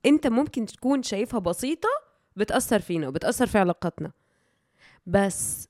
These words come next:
العلاقات اللي بتستمر ما بين البنات بتكون من أقوى العلاقات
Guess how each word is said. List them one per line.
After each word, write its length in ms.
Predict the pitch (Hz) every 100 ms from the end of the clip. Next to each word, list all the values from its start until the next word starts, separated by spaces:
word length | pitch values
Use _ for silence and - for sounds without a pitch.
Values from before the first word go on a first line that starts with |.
| _
العلاقات 640 | 180 190 185 - 220 226
اللي 120 | 196 -
بتستمر 540 | 180 - 190 196 196
ما 120 | 180
بين 220 | 165 202
البنات 520 | 208 165 175 185 220 - - _ _ _ _ -
بتكون 680 | 175 - - 214 196 175 165 _ _ _
من 260 | 175 170 175 240
أقوى 520 | - - 196 180 202 -
العلاقات 760 | 175 175 170 - 185 175 208